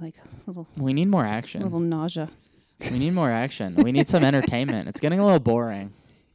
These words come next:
Speaker 1: You getting a little
Speaker 2: It's,
Speaker 1: bored?
Speaker 2: it's kinda the same shit. I mean, Omarosa was fired <laughs>
Speaker 1: That's
Speaker 2: this week.
Speaker 1: true. That was, that was something dramatic.
Speaker 2: Yeah, right.
Speaker 1: Yeah.
Speaker 2: It was pretty funny.
Speaker 1: <laughs> And
Speaker 2: I mean, not that anyone cared about Omarosa,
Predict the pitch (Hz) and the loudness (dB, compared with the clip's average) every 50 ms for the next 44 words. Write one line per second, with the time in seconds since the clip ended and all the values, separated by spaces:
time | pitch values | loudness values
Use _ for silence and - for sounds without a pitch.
0 | - - - _ - - 269 240 226 214 208 208 202 196 190 196 196 196 208 214 | -20 -20 -20 _ -8 -6 -4 -4 -2 -4 -4 -4 -6 -4 -2 0 0 2 0 0
1 | - - 202 220 240 226 151 110 - - - 107 104 107 104 98 95 - - - | -2 -4 -2 0 2 2 0 -2 -2 -4 -4 -4 -4 -4 -6 -8 -12 -14 -14 -10
2 | 95 95 101 101 95 - _ _ _ _ _ _ - - - - - - 123 131 | -8 -6 -6 -6 -8 -10 _ _ _ _ _ _ -20 -20 -20 -20 -6 -2 0 2
3 | 143 143 135 - - 131 147 151 139 123 117 123 151 151 - - 110 104 95 98 | 4 4 2 2 2 2 2 4 4 4 4 4 4 2 2 0 -2 -2 -2 -4
4 | - - 110 104 113 127 127 127 123 - - 131 143 - - 151 294 302 320 320 | -6 -6 -6 -4 -2 -2 -2 -2 -2 0 0 0 0 0 0 0 0 2 2 2
5 | 269 247 254 226 233 - 208 220 269 285 277 254 - - - - - - _ _ | 2 2 2 0 -2 -4 -4 -2 0 0 0 0 -2 -6 -10 -14 -18 -20 _ _
6 | _ - - - - _ _ _ _ _ _ _ _ _ - 208 202 226 254 262 | _ -20 -20 -20 -20 _ _ _ _ _ _ _ _ _ -8 -8 -6 -4 -4 -4
7 | 240 - - - - - _ - - 220 190 - - 185 185 185 190 190 - _ | -4 -6 -10 -14 -18 -20 _ -6 -4 -4 -4 -4 -4 -4 -2 -2 -4 -6 -8 _
8 | _ _ - 196 185 175 147 151 - - 214 - - - _ _ - - _ _ | _ _ -2 -2 -2 0 -2 -4 -6 -8 -10 -10 -16 -20 _ _ -20 -20 _ _
9 | _ _ _ _ _ - 117 123 120 113 117 110 101 110 - - - - 240 226 | _ _ _ _ _ -2 0 0 0 -2 -2 -2 -2 -2 -2 -4 -6 -10 -10 -10
10 | - - 240 339 - - - - - 113 - - - - - - 95 127 123 - | -10 -12 -14 -10 -10 -10 -8 -6 -4 -4 -4 -4 -6 -6 -6 -4 -6 -6 -8 -10
11 | - - _ _ _ _ - - - - - - - - - - - 302 - - | -16 -20 _ _ _ _ -14 -12 -12 -16 -20 -20 -20 -20 -20 -4 -2 -2 -2 -2
12 | - 208 - 110 120 123 107 101 110 98 117 117 95 - - - - - 110 104 | -4 -2 0 0 2 2 2 2 2 2 2 0 -2 -4 -6 -6 -4 -4 -2 -2
13 | 104 98 101 101 110 110 101 101 101 98 - 107 104 104 104 - - - - - | -2 -2 -4 -6 -6 -6 -6 -6 -6 -6 -8 -8 -8 -8 -8 -8 -8 -8 -10 -10
14 | - - - - 139 | -10 -12 -12 -12 -14